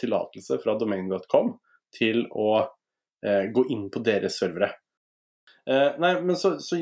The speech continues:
min oppfattelse er det at folk tror at de eier ting, men så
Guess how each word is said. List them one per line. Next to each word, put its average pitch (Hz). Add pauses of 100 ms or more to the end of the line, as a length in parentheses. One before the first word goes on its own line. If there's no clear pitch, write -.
(160)
min 165
oppfattelse 139
er 156
det 131
at 160
folk 180
tror 156
at -
de 156
eier 110
ting, 175 (120)
men 139
så 147